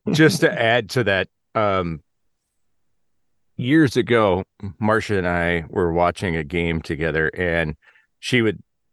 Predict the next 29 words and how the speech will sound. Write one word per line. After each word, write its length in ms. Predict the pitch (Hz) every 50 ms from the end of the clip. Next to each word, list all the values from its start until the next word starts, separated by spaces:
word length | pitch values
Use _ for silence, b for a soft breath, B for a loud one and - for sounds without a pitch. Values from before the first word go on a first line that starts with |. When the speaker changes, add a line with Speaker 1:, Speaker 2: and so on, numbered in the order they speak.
| _ -
Speaker 1:
she's 220 | - - 113 85
like, 140 | 107 95 82
"Just 180 | - 127 - 123
let 160 | 127 131 151
it 80 | -
play 200 | - - 107 92
'cause 220 | 90 - 101 90 90
we 80 | 98
got 140 | 95 98 98
a 80 | 95 85
D 180 | - 95 92
V 180 | 92 98 90 85
R. 240 | 78 71 73 73 80 - _ _ _ -
Um, 400 | - 98 87 85 85 85 82 80
just 180 | - 110 101 -
let 140 | 107 107 110
it 80 | -
play. 200 | - - 98 90
I'm 180 | 87 90 92 76
just 180 | - 98 92 -
gonna 420 | 101 90 90 90 87 85 85 82
go 120 | - 95
to 60 | 95 92
the 60 | 92
bathroom. 520 | 87 95 90 87 - 87 85 82 82 80
I'm 40 | 80
just 160 | 78 - -
gonna 160 | - 90 85
go 360 | 85 92 90 92 90 87 87